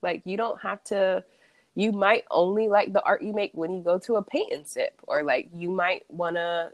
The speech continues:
you know, start doing, like, more abstract art or whatever the case may be. But, um, I guess in practice, the best I can say is to just expand your understanding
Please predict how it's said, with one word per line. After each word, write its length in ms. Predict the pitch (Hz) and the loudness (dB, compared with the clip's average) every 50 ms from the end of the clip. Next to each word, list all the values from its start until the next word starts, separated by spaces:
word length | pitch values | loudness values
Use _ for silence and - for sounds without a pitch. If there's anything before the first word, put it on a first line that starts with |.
| _ - | _ -8
you 140 | 170 196 196 | -2 0 2
know, 180 | 190 180 175 180 | 4 4 2 0
start 340 | - - - 156 - - | -2 2 2 2 2 2
doing, 180 | 160 165 165 160 | 0 -2 -2 0
like, 160 | 165 160 160 165 | 0 -2 -2 -2
more 200 | 160 156 - - | -2 -2 2 2
abstract 420 | - 165 - - 214 226 - - - | 2 2 2 4 2 2 2 2 -2
art 260 | - 117 - 90 - _ | -4 -4 -4 -4 -6 _
or 340 | - 139 147 151 151 151 151 - - _ - | -4 -4 -4 -4 -6 -10 -16 -20 -20 _ -12
whatever 360 | - 160 165 156 170 196 196 | -6 -4 0 2 2 2 4
the 80 | 185 185 | 2 0
case 240 | - - 143 - - | 2 0 -2 0 0
may 140 | 135 135 | -4 -4
be. 220 | 135 139 147 147 147 - - | -2 -2 -2 -4 -4 -8 -10
But, 380 | - 175 165 180 180 185 - - - _ _ _ _ - - - _ _ _ _ _ - | -12 -2 2 4 4 4 4 0 -2 _ _ _ _ -20 -20 -20 _ _ _ _ _ 4
um, 560 | - 196 202 190 180 170 156 147 143 82 170 - _ _ _ _ _ _ _ _ _ _ _ _ _ _ _ _ _ _ _ _ _ _ _ | 6 6 8 6 4 0 -4 -6 -10 -12 -14 -16 _ _ _ _ _ _ _ _ _ _ _ _ _ _ _ _ _ _ _ _ _ _ _
I 120 | 220 226 | -4 -4
guess 300 | 220 202 226 233 277 269 | -2 0 0 0 -2 -2
in 180 | - - 202 185 | -6 -8 -8 -6
practice, 600 | - - 202 196 - _ 190 185 190 190 - - _ | -2 0 0 0 0 _ -4 -4 -4 -6 -10 -20 _
the 180 | - 170 175 165 | -6 -4 -2 -2
best 380 | 160 160 175 170 208 208 - - - | -2 0 0 0 0 -2 -6 -6 -4
I 120 | 175 185 | -4 -4
can 200 | 180 - 180 165 | -2 -6 -10 -10
say 460 | 170 - - - 156 160 165 180 - - | -10 -10 -6 -4 -2 0 0 -2 -2 -2
is 200 | - 151 165 160 156 _ | -2 -2 -4 -4 -8 _
to 160 | - - 190 | -4 -4 -4
just 280 | 175 165 185 190 - - | 0 0 -2 -4 -2 -4
expand 560 | 170 170 - - _ 185 190 208 233 240 233 | -6 -6 -6 -8 _ 0 0 2 0 0 -2
your 140 | 220 202 - - | -2 -4 -2 -4
understanding 680 | 170 190 190 185 180 - - - 165 165 170 170 170 - | -4 -4 -4 -6 -8 -8 -6 -6 -6 -4 -4 -6 -8 -6